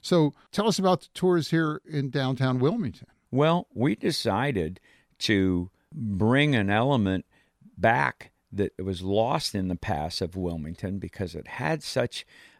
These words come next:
Speaker 2: a, uh, future to it, because it's one of the rare cities that's still intact.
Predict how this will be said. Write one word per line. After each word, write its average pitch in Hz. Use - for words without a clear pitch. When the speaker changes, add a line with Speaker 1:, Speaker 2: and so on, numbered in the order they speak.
Speaker 2:
a, 87
uh, -
future 165
to 87
it, 82
because 104
it's -
one 117
of 175
the 139
rare 120
cities 123
that's 87
still 120
intact. 123